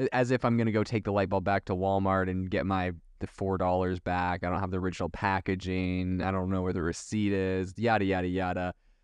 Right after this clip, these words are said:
So I just think, um, that's the criticism people are gonna give to this. It's gonna be the same thing. They're gonna be worried that when you have the big players like Google and Open A I and Microsoft all together in this big A I forum,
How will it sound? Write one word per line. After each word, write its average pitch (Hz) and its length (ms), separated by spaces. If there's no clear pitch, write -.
So 156 300
I 139 100
just 156 220
think, 147 260
um, 110 520
that's 123 180
the 123 80
criticism 98 480
people 92 240
are - 20
gonna 90 140
give 90 160
to - 120
this. 85 200
It's - 140
gonna 101 100
be 98 100
the 98 60
same 98 360
thing. 104 340
They're 95 100
gonna 92 140
be 92 80
worried 92 400
that 90 240
when 104 180
you 101 100
have 95 220
the 92 80
big 92 260
players 98 400
like 87 300
Google 117 340
and 98 100
Open 92 200
A 95 100
I 95 120
and 95 100
Microsoft 95 600
all 110 280
together 95 480
in 92 60
this 90 120
big 95 220
A 95 160
I 123 160
forum, 123 420